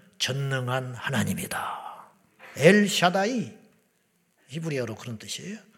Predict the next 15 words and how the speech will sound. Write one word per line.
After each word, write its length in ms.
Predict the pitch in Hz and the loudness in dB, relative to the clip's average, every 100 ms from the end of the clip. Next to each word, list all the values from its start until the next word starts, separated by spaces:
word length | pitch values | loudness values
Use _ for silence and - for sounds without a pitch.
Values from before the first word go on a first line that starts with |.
| - | -10
"나는 340 | 120 147 156 160 | 0 2 4 2
엘샤다이야." 1200 | 131 156 170 202 202 - - 113 101 87 90 - - - - - - _ _ _ - | 4 4 4 -2 -6 -4 -4 -4 -8 -12 -14 -16 -14 -18 -20 -20 -20 _ _ _ -2
그러니까 340 | 226 233 180 - - - | 2 2 0 -8 -18 -10
아브라함이 840 | 131 160 202 240 247 233 233 240 226 | 6 8 10 12 12 12 12 6 6
만난 400 | 165 202 208 180 | 6 6 6 6
하나님은 600 | 220 214 208 269 240 - - - _ | 4 2 2 2 0 -2 -12 -20 _
전능하신 1040 | - 185 254 277 269 262 247 233 - 226 180 | 0 2 4 4 6 8 12 12 12 6 4
하나님이에요. 400 | 160 110 95 - - _ _ - _ _ _ _ _ _ _ _ | 2 -2 -10 -20 -20 _ _ -20 _ _ _ _ _ _ _ _
그래서 500 | - 220 226 247 240 | 6 8 10 8 6
백 220 | - 156 - | 2 0 2
살 380 | - 185 175 | 4 4 4
때 200 | 185 180 | -2 -4
자식을 460 | 175 151 123 117 107 | -4 -6 -6 -6 -8
줬어요. 340 | 101 - - - _ _ _ _ _ _ _ _ _ _ | -8 -10 -12 -18 _ _ _ _ _ _ _ _ _ _
전능하니까. 840 | - 190 214 214 170 135 117 - | 6 10 12 12 10 6 0 -10